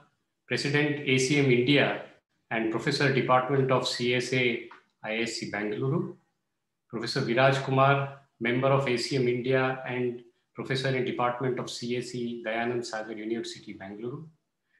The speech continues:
Professor Venkatesh Raman, who is the, uh, P C co-chair along with Professor Viraj Kumar, and he's from, uh, Indian Institute of Mathematical Sciences. Members of the A C M India Council,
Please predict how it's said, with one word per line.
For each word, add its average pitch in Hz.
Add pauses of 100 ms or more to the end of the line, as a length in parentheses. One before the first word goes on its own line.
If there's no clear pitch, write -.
(100)
Professor 117
Venkatesh 117
Raman, 135 (380)
who 113
is 113
the, 110 (120)
uh, 104 (120)
P 127
C 127
co-chair 120
along 120
with 117
Professor 117
Viraj 110
Kumar, 143 (220)
and 107
he's 117
from, 107
uh, 98 (300)
Indian 107
Institute 110
of 104
Mathematical 101
Sciences. 95 (640)
Members 131
of 143
the 143
A 131
C 131
M 139
India 135
Council, 139